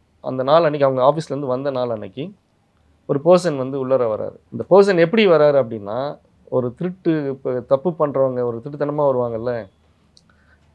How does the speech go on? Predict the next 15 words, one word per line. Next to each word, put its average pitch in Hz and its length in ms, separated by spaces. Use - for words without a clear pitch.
இந்த 127 160
அம்மா 185 200
வராங்க, 165 420
கேட் 170 320
ஓப்பன் 165 300
பண்ணி 143 160
வச்சுட்டு 139 340
போயிடுறாங்க. 135 600
அந்த, 131 220
அந்த 135 300
நபர் 135 280
வராரு, 139 480
இவங்க 139 400
உள்ளார 139 160
போயிடுறாங்க. 113 440